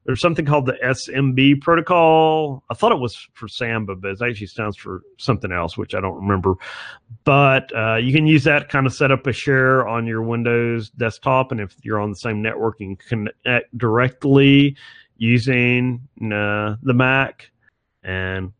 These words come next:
transfer it that way. You can always use, like, an old thumb, thumb drive. However, I don't think my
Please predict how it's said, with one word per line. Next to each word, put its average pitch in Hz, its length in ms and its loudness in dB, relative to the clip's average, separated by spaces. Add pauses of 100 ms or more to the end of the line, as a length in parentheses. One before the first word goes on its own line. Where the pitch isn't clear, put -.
(100)
transfer 113 380 -2
it 92 80 -4
that 131 220 2
way. 123 260 4
You - 360 -4
can - 20 6
always 160 420 6
use, 143 220 6
like, 131 160 0
an 131 80 0
old 123 220 0
thumb, 139 300 -2
thumb 143 260 0
drive. 139 260 0
However, 156 500 4
I 151 140 6
don't 156 260 -2
think - 240 -8
my 143 640 -4